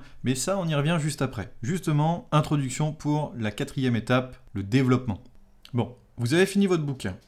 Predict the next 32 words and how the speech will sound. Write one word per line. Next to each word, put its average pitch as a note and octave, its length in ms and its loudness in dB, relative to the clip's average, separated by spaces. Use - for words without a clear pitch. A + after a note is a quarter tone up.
il C3+ 140 0
est D#3 60 4
déjà D#3+ 280 2
en D#3 60 4
ligne C#3+ 180 2
sur A2+ 220 -4
Amazon A2+ 360 2
et G#2 60 0
sur - 180 -8
des G#2 80 -6
centaines G#2 320 -4
de G#2 60 0
plateformes, D3 520 -2
mais A#2+ 120 6
là, D3+ 460 6
rien A#2+ 400 2
ne D3 60 -2
se - 140 -2
passe, G#2+ 400 -4
le A2+ 140 -2
travail D#3+ 380 0
n'est C3 180 2
pas F3+ 280 4
terminé. C#3+ 520 0
Vous B2+ 140 4
avez D3 140 6
fait F3 180 0
cinquante F3 460 -2
pour C#3+ 140 -6
cent D3+ 120 -4
du C3+ 100 -2
travail. F#2+ 340 -6